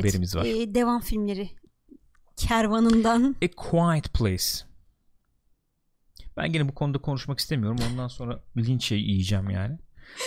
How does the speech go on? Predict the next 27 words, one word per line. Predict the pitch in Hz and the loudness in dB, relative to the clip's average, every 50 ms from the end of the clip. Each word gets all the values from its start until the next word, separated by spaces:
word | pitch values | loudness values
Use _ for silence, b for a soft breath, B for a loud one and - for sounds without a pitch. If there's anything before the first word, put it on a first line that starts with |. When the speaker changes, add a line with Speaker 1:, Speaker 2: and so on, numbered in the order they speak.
| 466 | -2
Speaker 1:
Neyse | 311 226 185 - - 147 | 0 0 0 0 0 0
ne | 165 | 2
oluyormuş? | 196 190 151 123 117 127 147 - | 2 2 2 2 2 0 0 0
Yapacağız | 196 196 180 - - 170 147 139 | 0 2 2 2 2 2 0 0
diyorlar | 147 143 123 104 95 95 | -2 -2 -2 -2 -2 -2
zaten. | 95 95 95 - - - | -4 -4 -4 -2 0 0
Speaker 2:
Evet, | - - | 2 2
Speaker 1:
Yapıyorlarmış. | 139 - - - 123 110 - 87 87 | 2 2 2 4 4 4 4 4 4
Speaker 2:
e, | 92 | 4
yenisini | - 262 - - 240 214 | 2 2 2 2 0 -2
yapıyorlarmış. | 196 - - 180 185 185 180 233 294 381 - - - - - | -2 -4 -4 -4 -4 -2 -2 -2 -4 -4 -6 -8 -10 -8 -6
Ondan | - 240 233 214 202 | -2 -2 -2 -2 -2
sonra | 202 - 233 214 | -4 -6 -8 -10
hatta | 214 - 247 | -8 -4 -2
ne | 240 233 233 | -2 0 0
zaman | 214 233 226 226 220 | -2 -2 -2 -2 -4
çıkacağı | 226 - - 202 202 226 220 214 - 190 | -6 -8 -10 -6 -4 -2 -4 -4 -4 -6
bile | 185 202 180 | -8 -8 -6
belli. | 196 202 196 190 - | -6 -6 -4 -4 -2
On | - 220 220 214 202 | -2 0 -2 0 -2
beş | 208 - - | -4 -6 -6
Mayıs | 208 196 196 - - | -6 -6 -6 -8 -8
iki | - - 208 | -8 -6 -2
bin | 196 208 | 0 2
yirmide | 202 202 196 190 196 185 202 | 2 2 0 0 0 0 -2
geliyormuş. | 180 196 190 175 175 240 214 254 - 113 95 | -2 -2 -2 0 0 2 2 2 2 2 0
Speaker 1:
Ha. | 78 64 58 | -2 -4 -6